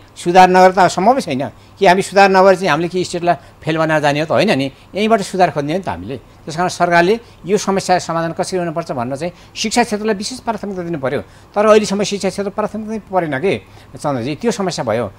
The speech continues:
अब किन प्राथमिकता परेन भन्नुहुन्छ भने हेर्नुहोस् न, हामीले कहिलेदेखिको चाहिँ अट्ठाइस सालको ऐन चाहिँ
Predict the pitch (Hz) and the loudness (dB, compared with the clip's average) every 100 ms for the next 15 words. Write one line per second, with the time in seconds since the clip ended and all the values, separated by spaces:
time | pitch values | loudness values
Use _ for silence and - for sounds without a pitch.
0 | - - 180 254 269 240 214 233 233 202 | -12 -6 -4 0 0 0 -2 -2 -2 -2
1 | 220 214 170 190 190 185 160 196 160 170 | -2 0 0 0 0 0 0 0 -4 -6
2 | - - - 139 220 202 208 240 226 196 | -8 -14 -2 0 2 4 4 6 4 4
3 | 226 202 220 196 196 208 208 202 185 185 | 4 2 4 2 2 2 2 4 2 2
4 | 180 165 202 180 190 196 190 | -2 -4 0 2 2 2 0